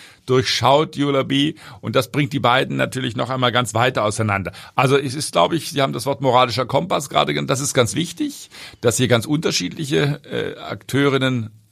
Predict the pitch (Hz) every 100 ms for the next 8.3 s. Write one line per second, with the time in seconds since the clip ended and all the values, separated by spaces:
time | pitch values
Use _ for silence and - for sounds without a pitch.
0 | - - 110 101 127 165 151 107 - 113
1 | 110 143 165 185 147 175 196 - - _
2 | 120 120 131 131 123 113 98 120 139 117
3 | 113 - - - 110 110 98 104 123 -
4 | 135 160 - 127 110 117 - 110 127 113
5 | 92 - - - - 165 - - 196 -
6 | - - - - 104 104 - 101 101 107
7 | 104 104 85 98 - 113 104 120 - -
8 | 120 127 131